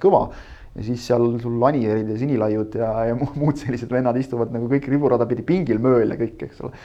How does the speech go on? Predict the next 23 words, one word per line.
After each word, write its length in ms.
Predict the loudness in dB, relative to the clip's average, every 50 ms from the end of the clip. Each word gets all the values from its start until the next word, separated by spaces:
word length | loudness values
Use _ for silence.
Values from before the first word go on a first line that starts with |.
| -20 -20 -20
See 380 | -6 2 6 8 8 8 6 4
nagu 160 | 0 -4 -4 -4
näitab 380 | -4 -4 -6 -8 -8 -4 0
võistkonna 340 | 2 2 0 0 -6 -8 -4
sügavust, 400 | 0 2 2 2 0 -2 -6 -14
et 80 | -12 -10
nagu 140 | -8 -4
sa 80 | -4 -6
ütlesid, 160 | -6 -8 -8 -4
tõesti 240 | -4 -4 -4 -6
sellist 460 | -2 2 4 6 6 4 2 -2 -6 -4
Kuressa-, 380 | -2 -2 -2 -2 -4 -2 2 4
öö, 320 | 6 6 6 6 6 6 4 4
Tulevikul 420 | 4 4 2 0 -2 -6 -2 2 4
ei 20 | 4
ole, 140 | 4 4 2 -4 -14 -20 -20 -20 -20 -20 -20 -20 -20 -20 -10
eh, 240 | -4 -2 0 2 8
veel. 320 | 10 10 10 10 8 2 -6 -12 -18 -20 -20 -20 _ _ 0 2
Aga, 200 | 2 2 2 2 2 0 0 -2
noh, 140 | -4 -6 0 4 4
pilt 260 | 4 4 4 0 -6 -4
on 120 | 0 2
juba 240 | 2 4 4 2 0